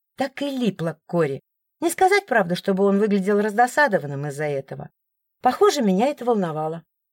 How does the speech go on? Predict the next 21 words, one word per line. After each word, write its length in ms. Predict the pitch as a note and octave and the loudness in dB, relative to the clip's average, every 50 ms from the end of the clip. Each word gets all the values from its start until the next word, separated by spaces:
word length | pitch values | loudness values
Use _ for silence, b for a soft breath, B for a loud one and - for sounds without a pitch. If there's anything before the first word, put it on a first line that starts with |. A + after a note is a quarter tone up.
| _ _ _ | _ _ _
Хотя 300 | - - F3+ F#3+ C#4+ E4 | -2 -2 0 0 0 0
и 60 | E4 | 0
не 100 | C#4+ A#3+ | 0 0
должно. 480 | F#3+ F3+ E3+ E3 D#3+ D3+ D#3+ E3 E3+ - _ _ _ _ _ _ _ _ _ _ _ - | 0 0 0 0 0 -2 -2 -2 -4 -8 _ _ _ _ _ _ _ _ _ _ _ -6
Это 180 | B3+ G#3+ - | -6 -6 -4
просто 280 | G#3 - C#4 C4 - - | -2 -2 -2 -2 -2 -4
смешно. 480 | - B3 D4 D4+ - - G#3+ F3 D3+ - _ _ _ _ _ _ | -8 -6 -4 -4 -2 -2 -2 -2 -2 -4 _ _ _ _ _ _
Я 120 | - A3+ A#3 | 0 2 4
его 140 | B3+ C4+ A3+ | 4 4 4
почти 320 | A#3 C4+ C4+ - - D4 | 4 2 2 0 -2 -2
не 160 | D#4 E4 E4+ | 0 0 0
знаю, 280 | D4 D#4 E4+ E4 C#4 G#3 | 2 4 4 4 6 4
и 40 | G3+ | 4
он 180 | G3 G#3+ G#3+ | 4 4 2
не 100 | A3+ B3 | 2 2
мой 220 | C4 D4 E4+ D4 - | 2 2 0 0 0
парень. 380 | - - D4+ B3+ F3+ D#3+ D3 - _ _ _ _ _ _ | 2 4 4 4 2 0 -4 -10 _ _ _ _ _ _
Мой 160 | E3 G3 A3 | 0 0 2
парень 320 | G3+ B3 B3+ B3 B3+ B3 A#3+ | 4 4 4 4 4 0 0
в 60 | G#3+ | 0
Беркли 460 | A3+ E4 F4+ E4 - - F3+ D#3+ D3+ | 2 4 4 4 2 -2 -6 -6 -8